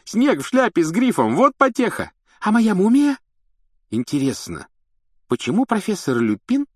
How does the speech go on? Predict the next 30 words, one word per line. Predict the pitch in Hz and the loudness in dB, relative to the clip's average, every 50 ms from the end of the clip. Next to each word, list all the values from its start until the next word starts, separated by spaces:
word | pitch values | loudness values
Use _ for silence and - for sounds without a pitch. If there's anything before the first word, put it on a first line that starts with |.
| _ - | _ -10
боится | 107 113 131 165 220 240 - - - - 240 | -6 -4 -2 -2 -2 -4 -4 -6 -8 -6 -6
хрустального | - - 208 208 - - - 208 202 208 196 202 208 208 214 | -4 -4 -4 -6 -6 -6 -6 -4 -4 -2 -2 -4 -4 -4 -6
шара?» — | 202 - - - 226 214 175 123 98 87 - _ _ _ _ _ _ _ _ _ _ _ _ - | -6 -8 -8 -4 -4 -4 -2 -4 -6 -8 -10 _ _ _ _ _ _ _ _ _ _ _ _ -14
задумчиво | 87 80 90 85 80 95 110 127 - - 143 147 143 | -10 -8 -8 -6 -4 -4 -4 -4 -6 -6 -6 -6 -6
произнесла | - - 107 107 101 90 92 92 85 - - 92 90 | -6 -6 -4 -4 -4 -6 -6 -8 -10 -10 -10 -10 -10
Лаванда. | 90 98 101 95 85 - - 90 90 - - - - _ _ _ _ _ _ _ _ _ _ _ _ _ _ _ _ _ _ _ _ - | -8 -8 -10 -10 -10 -12 -14 -16 -16 -18 -18 -18 -20 _ _ _ _ _ _ _ _ _ _ _ _ _ _ _ _ _ _ _ _ -4
«Вот | 101 143 147 - | -4 -2 -2 -2
это | 147 139 - 135 | -2 -2 0 0
урок! | 120 113 113 120 120 110 - - - _ _ _ _ _ _ _ _ _ - | 2 2 2 2 0 0 -2 -8 -14 _ _ _ _ _ _ _ _ _ -6
Лучше | - 110 156 175 - - 143 | -2 0 0 0 0 0 -2
у | 135 | 0
нас | 135 123 110 - | 0 -2 -4 -6
еще | 113 - - 113 | -10 -8 -6 -4
не | 131 147 151 147 117 | -2 -2 -2 -2 -2
было», — | 95 92 82 - - - _ _ _ _ | -4 -6 -8 -10 -12 -16 _ _ _ _
сказал | - - - 107 92 90 95 87 82 | -16 -8 -6 -6 -4 -2 -4 -4 -2
Рон | 90 117 120 107 | -2 -2 -4 -4
по | - 104 87 | -6 -8 -10
пути | - 92 - 92 | -10 -10 -10 -10
в | 82 - | -12 -12
класс, | - - 101 120 - - - _ _ _ _ - | -10 -8 -8 -8 -8 -10 -16 _ _ _ _ -12
где | 92 90 104 95 | -6 -4 -4 -2
они | 90 92 101 110 | -2 -4 -4 -6
оставили | 104 - - - 98 98 95 90 | -6 -6 -6 -6 -4 -4 -4 -6
сумки | 87 - - 110 92 - - - | -6 -6 -6 -8 -8 -8 -10 -12
с | - 92 | -14 -12
учебниками. | - - 82 76 71 - - - - - - _ _ _ _ _ _ _ _ _ _ _ _ _ | -10 -10 -10 -10 -12 -16 -18 -18 -18 -20 -20 _ _ _ _ _ _ _ _ _ _ _ _ _
«Очень | - 185 - - 185 | -2 -2 0 -2 -2
хороший | - 156 143 147 139 - 139 117 | -4 -2 -2 -4 -2 -4 -4 -6
учитель», — | - - 82 - - 82 | -6 -8 -12 -12 -14 -16